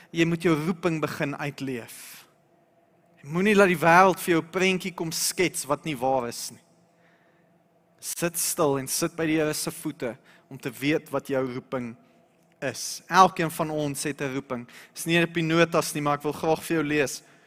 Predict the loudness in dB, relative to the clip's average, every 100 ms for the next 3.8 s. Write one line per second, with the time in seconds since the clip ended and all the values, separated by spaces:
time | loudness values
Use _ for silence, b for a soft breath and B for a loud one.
0 | b b b b b b _ -6 2 2
1 | 4 2 0 0 -2 -2 2 4 4 4
2 | -2 0 2 2 2 4 4 2 -6 -4
3 | -4 -4 -2 -2 -2 -4 -6